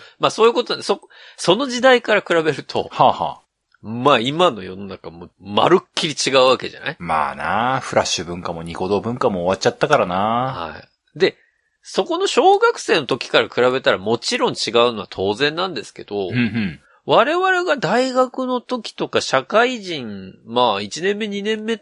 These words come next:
Speaker 1: の時とかから比べても、
Speaker 2: うんうん。
Speaker 1: 今のコンテンツの消費の仕方というか見方っていうところは、実は大きく変わってるんですっていう話をまずさせていただきたいんですよ。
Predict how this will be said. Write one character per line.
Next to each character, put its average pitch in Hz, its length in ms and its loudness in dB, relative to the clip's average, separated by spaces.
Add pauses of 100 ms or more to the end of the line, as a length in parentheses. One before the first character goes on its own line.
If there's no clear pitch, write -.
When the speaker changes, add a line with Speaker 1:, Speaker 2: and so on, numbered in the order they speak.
(120)
Speaker 1:
の 185 160 -6
時 - 320 -8
と - 160 -10
か - 280 -14
か 285 200 6
ら 269 80 4
比 - 240 -2 (160)
べ 247 100 -4
て 233 220 -4
も、 110 420 -2
Speaker 2:
う 110 60 -2
ん - 20 0
う - 40 2
ん。 107 320 -4 (260)
Speaker 1:
今 302 280 0
の 127 100 -4
コ 123 220 0
ン 175 140 -4
テ 190 160 0
ン 180 140 -6
ツ 185 180 -10
の 185 320 -2 (640)
消 117 260 0
費 110 100 -4
の 107 100 -4
仕 - 80 -6
方 107 240 0
と 104 100 -8
い - 20 -2
う 92 40 -8
か 90 160 -8
見 98 240 0
方 151 340 -2
っ 143 100 -6 (120)
て 98 100 -10
い 95 80 -12
う - 20 -16
と - 120 -20
こ 92 120 -12
ろ 87 120 -10
は、 95 280 -4 (680)
実 139 360 -8
は 262 280 2
大 262 340 2
き - 140 -10
く - 200 -14 (100)
変 95 120 -6
わ 113 100 4
っ 123 100 -8 (140)
て 143 100 -2
る 131 120 -6
ん 110 160 -12
で 85 100 -10
す - 180 -8
っ 98 40 -18 (200)
て - 80 -12
い 90 40 -6
う 87 40 -4
話 95 220 -4
を 90 60 -6
ま 104 160 2
ず 92 80 -12
さ 92 180 -8
せ - 140 -14
て 110 80 -10
い 92 40 -10
た 107 100 -4
だ 95 100 -2
き - 80 -20
た 92 100 -6
い - 60 -10
ん - 40 -20
で - 60 -20
す - 120 -18
よ。 - 120 -20